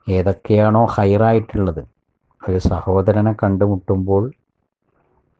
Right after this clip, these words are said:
പുഞ്ചിരിച്ചുകൊണ്ട് അവനെ സ്വീകരിക്കുന്നത് പോലും നന്മയാണ് എന്ന് പഠിപ്പിച്ചിരിക്കുന്ന ഒരു മതത്തിൻ്റെ അനുയായികളാണ് നമ്മൾ.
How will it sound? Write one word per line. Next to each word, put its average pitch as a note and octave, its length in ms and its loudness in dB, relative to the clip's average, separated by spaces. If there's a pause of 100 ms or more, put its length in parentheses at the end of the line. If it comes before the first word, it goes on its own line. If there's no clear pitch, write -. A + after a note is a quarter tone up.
(100)
പുഞ്ചിരിച്ചുകൊണ്ട് G#2+ 1000 2
അവനെ G2 260 0
സ്വീകരിക്കുന്നത് F#2+ 920 -2
പോലും F#2+ 420 -2 (360)
നന്മയാണ് F#2 680 0 (1080)
എന്ന് G#2+ 280 4 (120)
പഠിപ്പിച്ചിരിക്കുന്ന G2 920 -2
ഒരു G2 120 2
മതത്തിൻ്റെ G2 720 0
അനുയായികളാണ് G2+ 760 2
നമ്മൾ. D2 280 -10